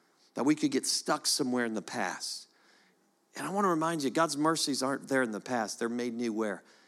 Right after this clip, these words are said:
Every day. Especially if it's been some negative situation that you've battled through. I wanna encourage you, don't live there. Live today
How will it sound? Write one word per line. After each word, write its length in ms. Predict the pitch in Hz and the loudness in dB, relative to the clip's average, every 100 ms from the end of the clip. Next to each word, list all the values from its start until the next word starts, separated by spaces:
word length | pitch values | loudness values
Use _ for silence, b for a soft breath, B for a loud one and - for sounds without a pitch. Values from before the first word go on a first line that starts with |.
| b b | b b
Every 260 | 120 113 104 | -6 -2 -2
day. 300 | 107 107 107 _ _ b b b b | -2 -4 -8 _ _ b b b b
Especially 400 | - 156 - 147 | 0 2 4 0
if 120 | 135 | 0
it's 140 | 120 | -4
been 240 | - 139 120 | 0 0 0
some 340 | - 135 110 - b | 0 -2 -4 -10 b
negative 440 | - 120 135 139 123 | -6 -4 0 0 0
situation 720 | - 131 - 131 127 123 131 | -2 -2 -4 -2 0 -2 -4
that 140 | 127 - | -6 -6
you've 140 | 98 | -4
battled 360 | 113 127 139 139 | -2 -2 -4 -4
through. 300 | 147 156 151 _ _ _ _ _ b b b b b | -2 -2 -2 _ _ _ _ _ b b b b b
I 40 | 185 | -2
wanna 140 | 220 | 0
encourage 340 | 147 156 165 135 | 2 2 2 2
you, 40 | |
don't 220 | 156 143 | 0 0
live 240 | 123 156 127 | 2 2 2
there. 140 | 117 | 0
Live 260 | 123 160 156 | 4 2 2
today 560 | 120 120 139 117 95 | -4 2 2 2 -4